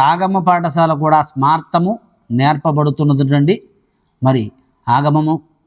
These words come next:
స్మార్తము నేర్చుకునేటువంటి విద్యార్థులు ఎవరైనా ఉంటే కూడా ఇక్కడ సంప్రదిస్తే నిత్యము చక్కగా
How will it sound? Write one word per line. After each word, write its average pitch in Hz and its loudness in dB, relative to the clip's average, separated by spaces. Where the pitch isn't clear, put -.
స్మార్తము 143 -2
నేర్చుకునేటువంటి 143 0
విద్యార్థులు 160 2
ఎవరైనా 156 0
ఉంటే 147 0
కూడా 156 2
ఇక్కడ 143 -4
సంప్రదిస్తే 143 0
నిత్యము 165 0
చక్కగా 151 2